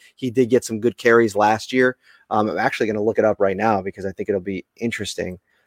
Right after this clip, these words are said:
Um, I feel like we asked Devin about this, uh,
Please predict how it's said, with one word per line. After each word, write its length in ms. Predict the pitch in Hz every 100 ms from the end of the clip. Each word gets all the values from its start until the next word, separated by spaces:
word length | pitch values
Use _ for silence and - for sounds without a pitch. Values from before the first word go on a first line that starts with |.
| _ -
Um, 480 | 113 104 101 95 92 _ _ _ _
I 120 | -
feel 440 | 117 - 139 165 151
like 440 | 131 120 117 - _ -
we 160 | 131
asked 480 | - 123 175 - - _ _ _ _ _ _ -
Devin 380 | 131 120 117 110
about 580 | 110 104 110 110 113 - -
this, 560 | 104 117 110 - - - _ _ _ _ _ -
uh, 200 | 110 110